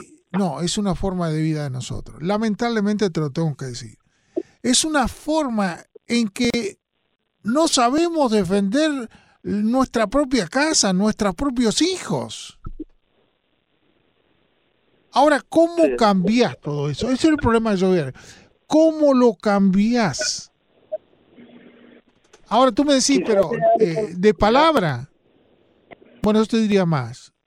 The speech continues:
Speaker 1: Una persona que fue programada hasta los quince años, tú no lo cambiás ni que le digas después que lo haga.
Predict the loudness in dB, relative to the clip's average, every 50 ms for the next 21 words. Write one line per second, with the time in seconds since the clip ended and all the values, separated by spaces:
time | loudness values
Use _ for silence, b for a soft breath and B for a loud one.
0 | _ -8 -4 -4 -4 -4 -4 -6 -6 -4 -4 -2 -2 -2 -2 -4 -4 -2 -2 -2
1 | -2 -4 -6 -4 -4 -4 -4 -4 -2 -2 -2 -2 -4 -4 -6 -8 -6 -4 -4 -4
2 | -4 -4 -2 -2 -2 -2 -2 -2 -2 -2 0 0 -2 -2 -4 -4 -6 -4 -2 -2
3 | 0 2 2 0 0 -2 -2 -2 -2 -2 -2 -2 -2 0 0 0 0 -2 -2 -4
4 | -6 -6 -6 -6 -4 -4 -4 -2 -2 -2 -4 -4 -6 -8 -8 -4 -4 -2 -2 -2
5 | -6 _ _ _ _ _ _ _ _ -12 -12 -12 _ _ -8 -2 0 2 2 2
6 | 2 0 0 0 -2 -2 -2 -2 -2 -2 -4 -6 -8 -14